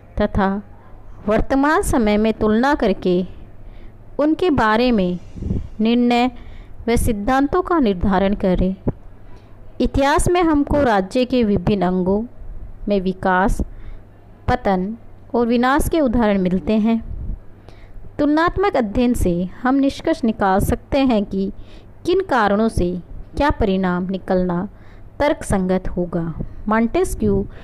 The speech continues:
लॉर्ड ब्राइस, टी टाकविल ने इस पद्धति का प्रयोग किया।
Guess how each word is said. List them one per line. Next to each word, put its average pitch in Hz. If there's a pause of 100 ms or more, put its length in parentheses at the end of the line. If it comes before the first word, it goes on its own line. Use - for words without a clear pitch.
(280)
लॉर्ड 226
ब्राइस, 165 (340)
टी 302
टाकविल 214
ने 180 (160)
इस -
पद्धति 202
का 208
प्रयोग 175
किया। 160